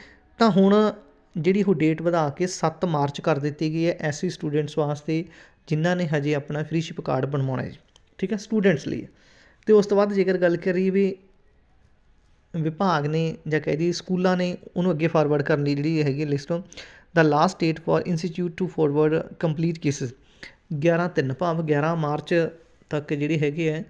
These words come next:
ਸਕੂਲਾਂ ਵੱਲੋਂ ਉਹ ਜਿਹੜੇ ਇਹ ਕੇਸ ਹੈ ਉਹ ਅੱਗੇ ਫਾਰਵਰਡ ਕੀਤੇ ਜਾਣੇ ਚਾਹੀਦੇ ਆ। ਤੇ ਉਸ ਤੋਂ ਬਾਅਦ ਜੇਕਰ ਗੱਲ ਕਰੀਏ ਸਟੇਟ ਦੀ ਹੈ ਤਾਂ ਉਹ ਚੌਦਾਂ ਤਿੰਨ ਹੈ, ਭਾਵ ਉਸ ਤੋਂ ਬਾਅਦ ਚੌਦਾਂ ਮਾਰਚ ਹੈ ਜੀ।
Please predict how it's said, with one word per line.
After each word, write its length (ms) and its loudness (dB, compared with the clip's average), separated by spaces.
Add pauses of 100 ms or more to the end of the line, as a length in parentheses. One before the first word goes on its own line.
(320)
ਸਕੂਲਾਂ 440 -2
ਵੱਲੋਂ 300 0
ਉਹ 200 -6
ਜਿਹੜੇ 180 -2
ਇਹ 220 -4 (380)
ਕੇਸ 300 0
ਹੈ 100 -2
ਉਹ 200 -2
ਅੱਗੇ 200 -4
ਫਾਰਵਰਡ 360 0
ਕੀਤੇ 280 -6
ਜਾਣੇ 200 -2
ਚਾਹੀਦੇ 260 -8
ਆ। 60 -16 (1300)
ਤੇ 60 -2
ਉਸ 180 0
ਤੋਂ 140 0
ਬਾਅਦ 180 0 (200)
ਜੇਕਰ 260 0
ਗੱਲ 220 2
ਕਰੀਏ 220 2
ਸਟੇਟ 300 0
ਦੀ 180 -2
ਹੈ 60 0
ਤਾਂ 140 -2
ਉਹ 180 -4
ਚੌਦਾਂ 440 0 (280)
ਤਿੰਨ 200 -2
ਹੈ, 60 -4
ਭਾਵ 240 -2
ਉਸ 120 -2
ਤੋਂ 140 -6
ਬਾਅਦ 120 -2
ਚੌਦਾਂ 280 -2
ਮਾਰਚ 300 -4
ਹੈ 40 2
ਜੀ। 180 -2